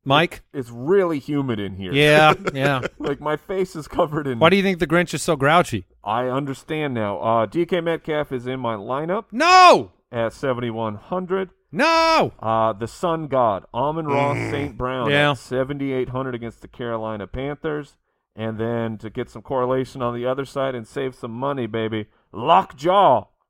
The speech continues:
Speaker 2: Terrace
Speaker 3: Really?
Speaker 2: Marshall at thirty-six hundred.
Speaker 1: Yeah, he was, he was in my lineup earlier in the week. Terrace Marshall at thirty-six hundred is one of the best values of the week.
Speaker 2: We ride.
Speaker 3: Wow, that's fun.
Speaker 1: All right. Uh, my tight end,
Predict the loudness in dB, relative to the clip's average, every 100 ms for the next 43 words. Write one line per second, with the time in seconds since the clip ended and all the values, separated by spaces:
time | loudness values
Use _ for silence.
0 | _ _ -8 0 2 4 6 6 6 4
1 | 4 2 6 6 6 0 -2 -2 -4 _
2 | -8 -6 0 2 2 0 0 0 0 2
3 | 6 6 6 4 2 2 2 2 2 2
4 | 2 2 2 2 2 2 0 0 0 -4
5 | -2 2 2 2 2 2 0 0 0 0
6 | -4 -2 -2 0 -2 -2 0 0 0 0
7 | 2 0 -4 -2 0 2 2 2 2 0
8 | -6 -12 -18 -12 -10 -6 -4 -4 -4 -4
9 | -4 -6 -6 -6 -6 2 6 6 6 2
10 | 0 4 6 4 2 2 2 4 2 4
11 | 4 2 0